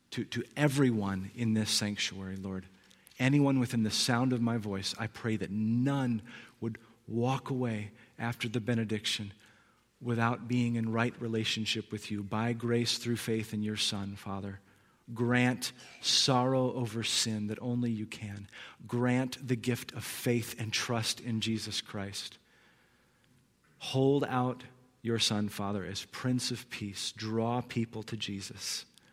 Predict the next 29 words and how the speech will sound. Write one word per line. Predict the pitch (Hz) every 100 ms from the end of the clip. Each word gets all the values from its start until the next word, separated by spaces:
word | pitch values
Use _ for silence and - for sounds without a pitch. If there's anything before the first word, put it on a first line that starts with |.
| - - - - - - _ _ - - -
And | 123
I |
pray, | 120 - 139
Father, | 143 127 110 107 101
that | 107
as | 104 101
many | 120 120 127 131 - -
as | 117 113
who | 123
have | 110 117 110
received | 117 110 - 131 123 120 -
Christ, | - 113 104 104 -
that | 110
we | 110 120
would | 127 120 113 - -
truly | - - 139 139 120
walk | 110 107 117 110 113
in | 110 104
him, | 95 101 104 _ _ _ - - - _ _ -
that | 127
we | 127 139
would | 143 123
be | 123 127
at | - 113 - -
pains | - - 139 135 123 107 107 - - - -
to | 113
be | 117 117
at | -
peace | - 113 101 - -